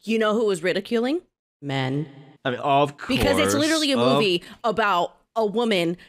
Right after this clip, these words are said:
Speaker 1: taking back her power and being like, "Fuck you guys. I know I'm hot. Y'all wanna fuck? How about I kill you?"
Speaker 2: I remember seeing trailers for it, but I didn't realize how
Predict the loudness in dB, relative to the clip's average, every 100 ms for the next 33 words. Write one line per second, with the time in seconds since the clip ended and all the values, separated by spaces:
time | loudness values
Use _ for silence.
0 | _ _ -2 0 0 0 0 -2 -2 0
1 | 0 0 0 0 0 0 0 -2 -6 -6
2 | -4 -4 -4 -4 -2 -2 -2 -2 -2 -2
3 | -4 -2 0 0 0 -2 -2 -2 -2 0
4 | 0 -2 -4 -4 -4 -2 -2 -2 -2 -4
5 | -4 -2 0 -4 -6 -12 _ -4 -2 0
6 | 0 -2 -4 -4 -2 0 0 -2 -6 -14
7 | -18 -6 -4 -2 -4 -2 -2 -2 -6 _
8 | -4 -2 -2 -4 -2 0 2 2 0 -2
9 | -4 -8 -18 _ _ _ _ -10 -4 -2
10 | 0 -2 -4